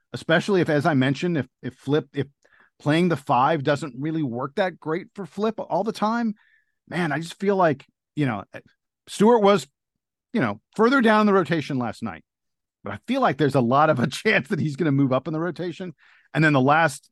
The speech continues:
I know you wanna talk about Sean Stewart, but the last big guy I did wanna talk about was T J Power. Um, I noticed, by the way, he didn't get in until late in the first half. In the second half, he got in a little bit earlier, which I think was,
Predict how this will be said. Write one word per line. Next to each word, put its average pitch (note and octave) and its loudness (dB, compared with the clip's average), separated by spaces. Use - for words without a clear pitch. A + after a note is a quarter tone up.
I B2 -2
know D3+ 4
you C#3 4
wanna B2+ 2
talk C3+ 0
about A2+ -4
Sean A#2 -4
Stewart, B2+ -6
but A#2 -10
the A#2+ -6
last C#3+ 0
big C3 -2
guy B2 -4
I A2 -6
did A#2 -8
wanna A2+ -8
talk B2 -8
about A2+ -6
was F#2+ -18
T - -14
J G#2+ -8
Power. B2+ -2
Um, B2+ 2
I D#3 0
noticed, D#3+ 2
by D#3+ 4
the D3 2
way, D3 0
he D3+ -2
didn't G#3 -4
get F#3 -4
in F3 -4
until C#3 -8
late C3+ -8
in C3+ -12
the B2+ -10
first B2+ -8
half. A#2+ 0
In C3+ -2
the C#3 2
second G3 2
half, D3 0
he D3 -6
got C3 0
in B2 -2
a B2 -4
little B2 -6
bit A#2 -10
earlier, C#3+ -6
which - -8
I C#3 0
think C#3 -4
was, C3 -6